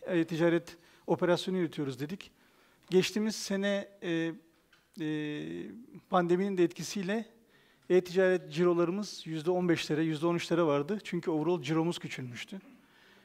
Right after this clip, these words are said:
E, oradan da bilgi vereyim. Çok halka, halka açık bir şirket olmadığımız için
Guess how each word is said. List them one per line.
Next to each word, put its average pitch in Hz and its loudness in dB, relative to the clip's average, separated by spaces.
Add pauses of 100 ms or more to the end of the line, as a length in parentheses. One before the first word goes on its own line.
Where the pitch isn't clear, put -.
(100)
E, 185 -8
oradan 185 4
da 165 0
bilgi 139 -4
vereyim. 143 -2
Çok 175 -4
halka, 156 -2
halka 151 0
açık - -2
bir 170 -10
şirket 170 -8
olmadığımız 190 -4
için 202 -12